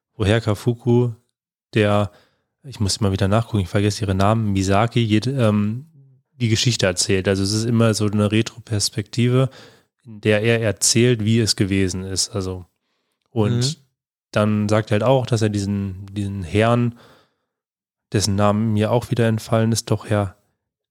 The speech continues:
Speaker 1: Takatsuki. Ich finde diesen Namen ganz, ganz schwierig zu, zu auszusprechen, weil man in der Mitte dieses T und dieses S nacheinander hat. Ich fand es sehr schwierig, das überhaupt so richtig auszusprechen. Wahrscheinlich habe ich es falsch ausgesprochen. Auf jeden Fall Takatsuki,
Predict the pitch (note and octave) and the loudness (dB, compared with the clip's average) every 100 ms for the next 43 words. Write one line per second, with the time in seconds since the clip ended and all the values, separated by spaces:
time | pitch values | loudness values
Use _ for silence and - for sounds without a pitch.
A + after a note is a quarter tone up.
0 | _ _ _ _ - A2+ - - C3 - | _ _ _ _ -4 -4 -2 -6 -4 -2
1 | - G2+ - G2+ F#2 _ - B2 A2+ G#2 | -2 -4 -8 -10 -10 _ -4 -2 0 2
2 | A2 A2 A#2+ C#3 C3 A2+ - A2+ G#2 - | 2 2 0 -2 -2 -2 0 2 2 -2
3 | - A2 A2 A2 A2+ - A#2 A#2 A2+ G#2+ | -2 0 0 -4 -6 -6 0 2 2 0
4 | - - G#2 - A2+ - _ _ G#2 G2+ | -4 -4 -2 0 -4 -4 _ _ 0 2
5 | G#2 G#2 G2+ G#2+ A2 G#2 G2+ - - A#2 | 2 2 2 2 2 0 -2 -4 -2 0
6 | G#2+ G2+ F#2+ A#2+ A#2+ A#2+ A2+ A2+ A2+ A2+ | 0 -2 -2 -2 0 0 2 2 2 0
7 | A2+ - A#2 G#2 - - G#2+ G2+ - G2+ | -2 -2 -2 0 -2 -2 -2 0 0 0
8 | G2 - - G#2 G2 - G#2+ G2+ - A#2 | 0 -2 -2 0 -2 -2 -4 -2 -4 -2
9 | B2 B2 B2 A#2 A#2 - A2 G#2+ G2 G2+ | -2 -2 -2 -2 -4 -4 0 0 2 0
10 | G#2 - A#2 - A2+ - - A#2 A2+ A2+ | -2 0 -2 0 -4 -6 -2 -2 -2 -8
11 | - - - _ _ - B2 A#2 A#2 A2 | -16 -20 -20 _ _ 0 0 2 0 0
12 | - - C3+ - A#2 - C3+ | -2 -4 -4 -2 -4 0 0